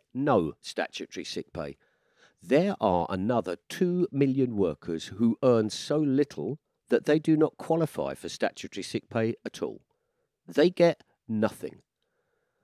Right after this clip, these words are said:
The lack of statutory sick pay falls disproportionately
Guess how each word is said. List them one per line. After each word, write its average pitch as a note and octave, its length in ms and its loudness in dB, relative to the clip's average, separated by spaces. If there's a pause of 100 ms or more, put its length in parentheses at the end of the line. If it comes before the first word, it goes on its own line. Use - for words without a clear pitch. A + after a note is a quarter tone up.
(220)
The C3+ 100 4
lack F3 360 4
of E3+ 160 2
statutory - 680 -2
sick - 340 -4
pay A#2+ 280 0
falls A2+ 420 -2
disproportionately A2 1500 -4